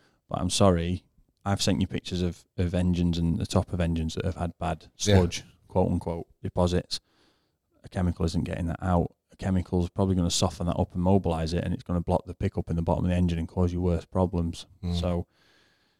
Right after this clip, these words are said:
Speaker 1: if somebody's recommending an oil flush, the times that we will recommend that is if the service was due after ten thousand kilometers and we see it after twelve.
Speaker 2: Mm-hmm.
Speaker 1: It's probably worth doing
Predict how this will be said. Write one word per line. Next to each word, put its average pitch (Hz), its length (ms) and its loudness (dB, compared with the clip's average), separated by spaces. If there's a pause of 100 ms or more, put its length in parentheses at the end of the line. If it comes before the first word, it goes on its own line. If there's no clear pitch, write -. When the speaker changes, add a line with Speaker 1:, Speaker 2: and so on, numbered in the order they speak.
(280)
Speaker 1:
if 117 120 -8
somebody's 113 400 2
recommending 101 540 2
an 92 160 0
oil 107 380 2 (160)
flush, - 520 0 (960)
the 107 100 -10
times 113 300 2
that - 120 -8
we 123 160 2
will 120 180 4
recommend 92 460 0
that 87 220 0
is 90 140 0
if - 420 -2 (240)
the 104 80 -8
service 92 440 0
was 92 140 -6
due 90 240 2
after - 220 -6
ten 90 200 0
thousand 85 300 0
kilometers 87 320 2
and 90 100 0
we 87 60 2
see 92 200 0
it 90 100 -2
after - 180 -12
twelve. 95 440 -4 (340)
Speaker 2:
Mm-hmm. 87 180 0 (760)
Speaker 1:
It's - 120 -20 (160)
probably 85 220 -2
worth 85 320 0
doing 95 320 2